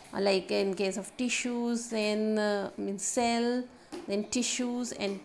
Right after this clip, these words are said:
then after the tissues, the organs get be formed, and after organs, organ system, and then organism.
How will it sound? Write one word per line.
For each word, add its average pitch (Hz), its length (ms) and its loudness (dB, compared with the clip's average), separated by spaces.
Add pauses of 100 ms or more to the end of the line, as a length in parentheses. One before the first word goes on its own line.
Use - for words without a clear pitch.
(100)
then 196 200 2
after 196 320 0
the 214 120 0
tissues, 247 600 -2
the 196 340 -2 (120)
organs 226 580 2
get 214 240 -4
be 233 80 -4
formed, 233 560 2 (380)
and 196 200 0 (200)
after 202 280 0
organs, 214 600 0
organ 185 280 2
system, 247 720 -2
and 196 200 -4
then 226 320 0 (180)
organism. 175 760 0